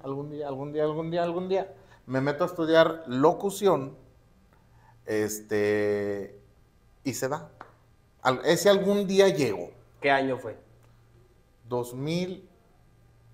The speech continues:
Speaker 1: Ay, se re, güey, pa' las matemáticas. <laughs> En dos mil,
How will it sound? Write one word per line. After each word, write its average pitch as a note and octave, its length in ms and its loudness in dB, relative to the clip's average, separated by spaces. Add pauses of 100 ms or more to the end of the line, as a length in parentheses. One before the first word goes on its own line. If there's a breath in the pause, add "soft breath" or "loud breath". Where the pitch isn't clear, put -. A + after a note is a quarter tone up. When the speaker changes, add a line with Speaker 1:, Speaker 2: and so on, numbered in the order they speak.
(1300 soft breath)
Speaker 1:
Ay, F#2+ 300 -10
se G2+ 180 -10
re, F#2+ 160 -10
güey, G2 160 -10
pa' G2+ 180 -6
las G2 180 -4
matemáticas. F2 840 -10 (120)
<laughs> - 140 -16
En C3 240 0
dos C#3 240 2
mil, G#3+ 960 -2